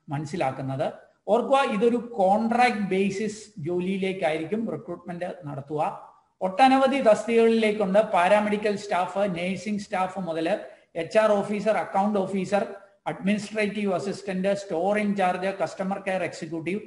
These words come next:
marketing executive തുടങ്ങിയ തസ്തികകളിലേക്കാണ് ഈ walk in നടക്കുക. ഒ-, അതാത് തസ്തികകളിൽ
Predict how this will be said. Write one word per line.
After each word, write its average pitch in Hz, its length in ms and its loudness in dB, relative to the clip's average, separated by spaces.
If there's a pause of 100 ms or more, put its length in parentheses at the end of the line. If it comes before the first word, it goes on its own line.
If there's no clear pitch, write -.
(300)
marketing 208 580 0
executive 196 580 -4
തുടങ്ങിയ 220 320 0
തസ്തികകളിലേക്കാണ് 190 1120 -4
ഈ 175 60 -8
walk 160 360 -4
in 180 100 -4
നടക്കുക. 151 760 -4 (260)
ഒ-, - 200 -6
അതാത് 220 400 6
തസ്തികകളിൽ 220 760 2